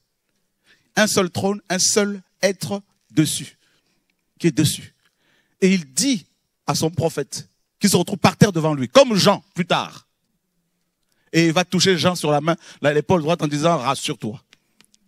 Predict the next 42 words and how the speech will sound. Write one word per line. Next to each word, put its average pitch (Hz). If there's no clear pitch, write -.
J'étais 117
mort. 98
Et 95
voici, 101
je 98
suis 98
vivant. 85
D'âge 98
en 90
âge. 78
Je 104
tiens 110
les 95
clés 101
de 90
la 87
mort 110
et 113
du 98
séjour 92
des 85
morts. » 78
Quand 226
il 180
a 180
dit, « 175
Créons 165
l'homme 175
à 127
notre 135
image », 135
c'est -
parce 117
que 160
lui-même, 151
n'est-ce 120
pas, 156
est, 147
est -
comme -
ça, -
là. -